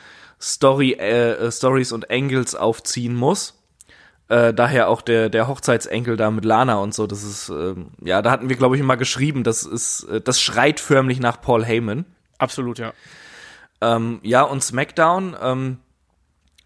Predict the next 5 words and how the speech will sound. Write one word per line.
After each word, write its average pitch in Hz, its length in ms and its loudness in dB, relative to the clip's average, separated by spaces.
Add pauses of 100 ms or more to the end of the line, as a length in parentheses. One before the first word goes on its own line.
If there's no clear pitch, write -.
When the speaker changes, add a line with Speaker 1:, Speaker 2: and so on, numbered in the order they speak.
(480)
Speaker 1:
äh, 127 420 6 (400)
ist, - 260 -8
ist - 220 -6
auch, 143 360 2
äh, 131 160 2